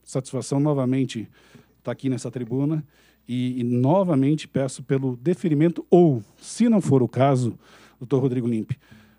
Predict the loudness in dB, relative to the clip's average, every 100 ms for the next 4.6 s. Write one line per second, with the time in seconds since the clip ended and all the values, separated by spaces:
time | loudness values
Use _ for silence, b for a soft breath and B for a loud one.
0 | b -8 -4 -4 -4 -6 -4 -4 -2 -2
1 | 0 0 -2 -6 -4 -4 -4 -8 -6 -6
2 | -8 -10 -10 -2 0 0 -2 -8 _ -8
3 | -2 2 2 2 0 -2 -8 -16 b b
4 | b b -6 -4 -6 -10